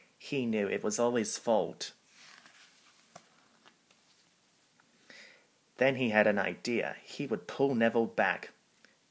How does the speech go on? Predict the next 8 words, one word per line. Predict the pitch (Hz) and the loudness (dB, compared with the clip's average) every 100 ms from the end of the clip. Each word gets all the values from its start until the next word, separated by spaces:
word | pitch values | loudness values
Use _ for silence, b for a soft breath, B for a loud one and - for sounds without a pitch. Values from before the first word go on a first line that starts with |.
| _ _ _ _ | _ _ _ _
Thomas | - 110 107 101 | -2 0 0 -2
steamed | - 104 98 | -6 -8 -6
slowly | - - 104 107 120 101 | -8 -8 -2 2 2 0
and | 90 92 | -4 -6
carefully | - 123 131 101 95 | -4 -2 -2 -4 -4
onto | 101 104 | -4 -4
the | 104 113 | -4 -4
bridge. | - 127 101 - | -4 -2 0 -2